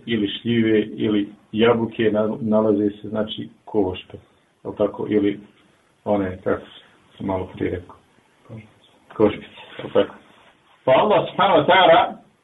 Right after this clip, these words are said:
fariq al-habbi wan nawa, on daje da klije, on je taj koji učini da proklije sjemenka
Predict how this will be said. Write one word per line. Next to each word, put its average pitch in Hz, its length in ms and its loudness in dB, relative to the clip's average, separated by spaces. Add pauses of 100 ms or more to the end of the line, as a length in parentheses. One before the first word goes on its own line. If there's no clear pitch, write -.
(400)
fariq 196 320 4
al-habbi 151 600 2
wan 139 200 4
nawa, 170 380 4 (420)
on 156 260 2
daje 143 360 6
da 170 280 2 (140)
klije, 147 560 4 (680)
on 170 180 4
je 139 160 2
taj 170 220 4
koji 143 280 2
učini 165 400 2
da 135 140 0
proklije 147 720 0 (1000)
sjemenka 151 640 4